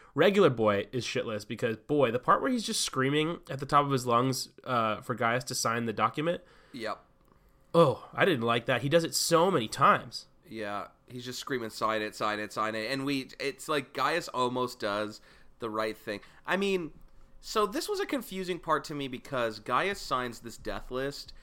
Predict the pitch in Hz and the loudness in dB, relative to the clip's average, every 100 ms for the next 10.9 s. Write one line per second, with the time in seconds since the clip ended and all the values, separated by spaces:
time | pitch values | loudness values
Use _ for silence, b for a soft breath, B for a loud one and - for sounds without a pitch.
0 | b b - 139 - 151 127 143 123 - | b b -6 -6 0 0 0 -6 -6 -2
1 | 180 190 - 113 - - 117 117 113 110 | 0 0 -2 -6 -6 -8 -6 -6 -4 -2
2 | 110 - - 131 - 107 113 98 92 107 | -4 -4 -6 -6 -4 -8 -6 -6 -6 -8
3 | 107 107 110 98 113 113 104 90 95 - | -8 -8 -6 -2 -2 -2 -4 -6 -6 -12
4 | - - - 135 117 135 127 120 127 - | -18 -12 -2 0 2 2 2 2 0 0
5 | 117 - 107 - - - - - 120 107 | -2 -2 -2 -4 -20 -20 -20 -6 -4 -4
6 | - - - - - 170 143 143 123 107 | -6 -20 -14 -10 -8 -8 -6 -2 -2 -4
7 | - _ _ - 127 123 117 113 104 127 | -12 _ _ -4 0 2 2 0 -2 -4
8 | 131 113 110 - 120 135 139 123 123 123 | -2 0 -2 -6 -8 -2 0 0 0 -2
9 | 123 127 113 117 107 - 113 107 - 110 | -2 -8 -2 0 0 -2 -10 -10 -10 -10
10 | - 107 - 98 - 101 95 78 | -6 -8 -6 -8 -6 -6 -6 -8